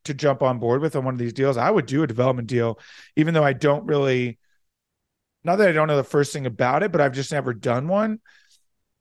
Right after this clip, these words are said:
But there's a lot of yield there, especially here, if you're willing to build, right? There are a lot of risks to take on, obviously, with interest rates changing and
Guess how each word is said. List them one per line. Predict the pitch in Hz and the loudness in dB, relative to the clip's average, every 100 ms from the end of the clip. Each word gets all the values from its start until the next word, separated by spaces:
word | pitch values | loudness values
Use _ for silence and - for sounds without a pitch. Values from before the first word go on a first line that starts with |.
| _ _ _ _ _ _ _ | _ _ _ _ _ _ _
But | 165 160 156 - _ _ _ _ _ _ _ - | 4 4 4 -2 _ _ _ _ _ _ _ -20
there's | 135 160 165 156 | 0 2 4 4
a | |
lot | 151 190 | 4 4
of | 175 | 2
yield | 135 147 151 | 2 2 4
there, | 131 123 | 4 2
especially | - 143 135 135 | 2 0 0 -4
here, | 117 180 185 | -4 2 2
if | 135 | 2
you're | 143 | 0
willing | 127 135 135 127 | 0 2 2 -2
to | 113 | -6
build, | - 139 147 123 110 | 0 4 4 4 0
right? | 117 120 123 | -2 0 0
There | 131 | -2
are | |
a | 127 | 0
lot | 131 | 2
of | 123 113 | 0 0
risks | 123 120 | -2 -2
to | 127 | -6
take | 135 117 | -6 -2
on, | 120 117 | 0 0
obviously, | 117 120 117 - 131 | 0 -2 -4 -6 -6
with | 117 | -6
interest | 127 113 120 - | -6 -8 -8 -6
rates | 120 113 | -6 -6
changing | - 151 147 135 139 135 131 | -4 -2 -2 -2 -4 -4 -4
and | 123 113 | -6 -6